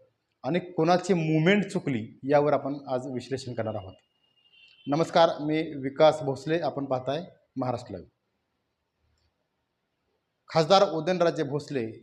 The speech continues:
हे महायुतीचे उमेदवार म्हणून सुरुवातीच्या काळापासून, अ,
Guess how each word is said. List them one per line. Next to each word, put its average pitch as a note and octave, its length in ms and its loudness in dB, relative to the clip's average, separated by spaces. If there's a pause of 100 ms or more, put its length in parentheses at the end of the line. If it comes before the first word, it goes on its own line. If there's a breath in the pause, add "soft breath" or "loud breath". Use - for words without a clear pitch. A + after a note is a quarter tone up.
(180)
हे D#3+ 460 -6
महायुतीचे C#3+ 540 -6 (100)
उमेदवार C#3 380 -2
म्हणून C3+ 420 -8
सुरुवातीच्या B2+ 640 -8
काळापासून, A#2+ 680 -6 (720)
अ, B2+ 320 -2